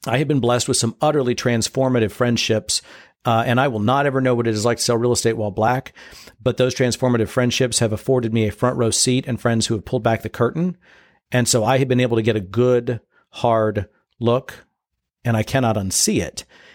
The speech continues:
And the amount of ongoing discrimination issues that still persist way into the twenty-first century are just appalling.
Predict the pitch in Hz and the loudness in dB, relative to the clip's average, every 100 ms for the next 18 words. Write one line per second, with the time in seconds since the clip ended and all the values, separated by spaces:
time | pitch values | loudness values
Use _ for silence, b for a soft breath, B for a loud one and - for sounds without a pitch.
0 | b b - 135 123 113 117 127 165 - | b b -2 0 2 2 2 2 0 -2
1 | - 131 127 123 120 110 - _ _ _ | -4 -2 0 0 -2 -6 -18 _ _ _
2 | _ - 147 165 175 143 143 143 143 120 | _ -2 0 2 0 0 0 2 0 0
3 | - - 135 127 127 - 120 113 127 117 | 0 0 0 2 0 0 0 0 0 -2
4 | - 117 - 131 123 - - - 139 123 | -2 -4 -2 -2 -2 -4 -2 0 0 0
5 | - 117 135 156 143 113 101 - 117 107 | -4 -4 0 2 2 0 -4 -4 -4 -2
6 | 113 101 117 107 - 104 107 - - 135 | -2 -2 -2 -2 -2 -2 -4 -6 -2 -2
7 | 107 87 | -2 -8